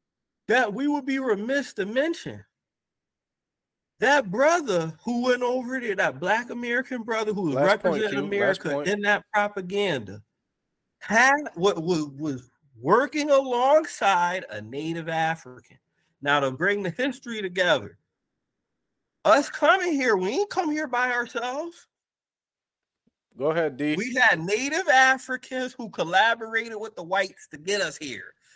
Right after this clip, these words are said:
Speaker 1: It's, it's, it's the same thing happening in present day. So to sit here and say Black Americans waving the flag i-, is out here, uh, celebrating or being a part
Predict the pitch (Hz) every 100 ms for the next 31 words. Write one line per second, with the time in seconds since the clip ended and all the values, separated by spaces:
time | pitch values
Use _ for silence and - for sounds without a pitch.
0 | _ - 180 180 185 185 - 180 170 156
1 | 143 - 220 277 - 262 269 254 226 220
2 | 220 208 208 127 - 185 185 180 156 156
3 | 160 113 107 - - 185 151 139 - 269
4 | 247 254 233 220 - 202 196 139 123 160
5 | 180 165 165 170 160 139 120 147 151 135
6 | 123 - 139 139 131 127 - - _ 120
7 | 117 131 131 143 143 160 131 123 _ _
8 | - 127 110 - 117 - 160 156 151 139
9 | 160 160 156 156 147 117 117 165 143 117
10 | - 170 156 147